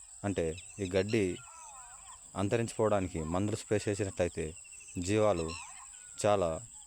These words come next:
అనారోగ్య సమస్యలతో బాధపడతాయి ఫ్రెండ్స్. అందుకని మనం వేరే వాళ్ళ పొలానికి వెళ్ళినప్పుడు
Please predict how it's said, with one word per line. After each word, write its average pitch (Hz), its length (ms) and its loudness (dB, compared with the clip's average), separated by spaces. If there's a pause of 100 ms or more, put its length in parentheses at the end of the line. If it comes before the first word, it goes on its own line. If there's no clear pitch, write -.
(320)
అనారోగ్య 107 460 4
సమస్యలతో 95 480 -2 (640)
బాధపడతాయి 92 580 2
ఫ్రెండ్స్. 78 240 -6 (320)
అందుకని 107 400 0
మనం 87 160 0 (600)
వేరే 104 220 6
వాళ్ళ 110 240 4
పొలానికి 101 320 2
వెళ్ళినప్పుడు 92 360 0